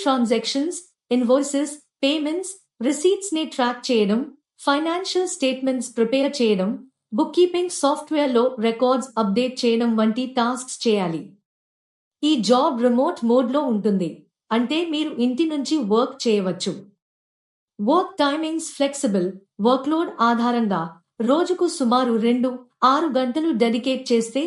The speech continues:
సరిపోతుంది. ట్రైనింగ్‌లో అకౌంటింగ్ సాఫ్ట్‌వేర్ యూసేజ్, ఇన్వాయిసింగ్,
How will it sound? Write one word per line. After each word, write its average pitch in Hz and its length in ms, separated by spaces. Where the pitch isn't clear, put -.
సరిపోతుంది. 208 640
ట్రైనింగ్‌లో 349 480
అకౌంటింగ్ 247 680
సాఫ్ట్‌వేర్ 285 500
యూసేజ్, 226 420
ఇన్వాయిసింగ్, 233 580